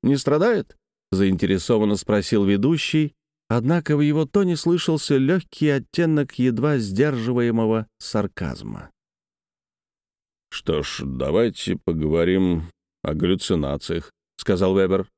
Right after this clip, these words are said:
"Поговорим" прозвучало больше как "поговорим".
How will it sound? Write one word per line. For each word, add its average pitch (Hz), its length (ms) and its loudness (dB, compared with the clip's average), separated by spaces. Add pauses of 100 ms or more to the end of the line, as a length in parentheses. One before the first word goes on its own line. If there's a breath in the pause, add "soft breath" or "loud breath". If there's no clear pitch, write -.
(400)
"Поговорим" 98 560 2
прозвучало 101 600 0
больше 95 360 0
как - 380 -4 (180)
"поговорим". 82 680 0